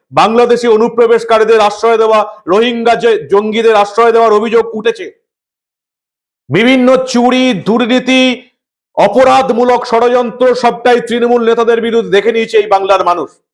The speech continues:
কিন্তু এবার, এবার তাদের দেওয়ালে পিঠ থেকে গেছে, কারণ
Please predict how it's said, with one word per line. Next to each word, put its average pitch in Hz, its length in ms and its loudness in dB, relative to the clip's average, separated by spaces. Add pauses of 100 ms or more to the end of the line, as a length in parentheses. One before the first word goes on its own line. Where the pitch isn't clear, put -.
(440)
কিন্তু 185 240 0 (160)
এবার, 233 320 4 (800)
এবার 220 320 0 (120)
তাদের 202 280 0 (100)
দেওয়ালে 208 380 2 (140)
পিঠ 226 180 -6 (140)
থেকে 233 220 0
গেছে, 226 320 -2
কারণ 202 300 0